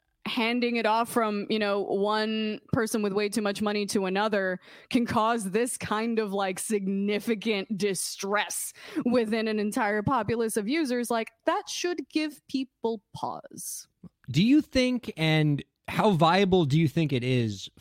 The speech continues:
Speaker 2: for indie creators to take a look at what's going on and maybe see this as an opportunity to look at other social media platforms, perhaps some emerging ones,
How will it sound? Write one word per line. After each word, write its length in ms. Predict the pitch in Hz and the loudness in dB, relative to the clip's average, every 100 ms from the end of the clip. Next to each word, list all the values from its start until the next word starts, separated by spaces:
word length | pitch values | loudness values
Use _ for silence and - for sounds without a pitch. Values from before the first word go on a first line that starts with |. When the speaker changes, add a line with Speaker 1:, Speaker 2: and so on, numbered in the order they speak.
| _ | _
Speaker 2:
for 360 | 139 127 123 | 2 4 4
indie 320 | 123 139 170 156 | 4 2 2 0
creators 480 | 165 151 147 143 | 2 4 4 2
to 100 | - | 0
take 240 | 120 170 202 | 2 4 4
a 60 | |
look 200 | 190 180 | 4 4
at 120 | 175 151 | 4 2
what's 240 | 156 - | 2 2
going 320 | 156 147 131 | 2 4 4
on 320 | 135 135 127 | 4 4 4
and 160 | 123 123 | 4 4
maybe 240 | 147 151 | 4 4
see 320 | 143 - 170 160 | 0 0 0 2
this 280 | 156 143 | 2 0
as 220 | 147 147 143 | 2 2 2
an 80 | |
opportunity 960 | 147 147 147 117 170 165 139 135 123 - _ _ _ _ _ _ | 2 2 2 0 2 2 4 4 4 0 _ _ _ _ _ _
to 120 | - | 4
look 220 | 185 214 208 | 6 6 4
at 100 | 190 | 4
other 280 | 175 170 170 | 4 6 4
social 380 | - 165 139 156 | 4 2 4 4
media 300 | 151 147 135 | 4 4 4
platforms, 520 | 147 143 143 139 131 | 4 4 2 2 2
perhaps 380 | - 139 147 - | 2 2 2 2
some 140 | 151 | 2
emerging 400 | 139 151 139 151 | 4 4 4 4
ones, 200 | 147 139 | 4 2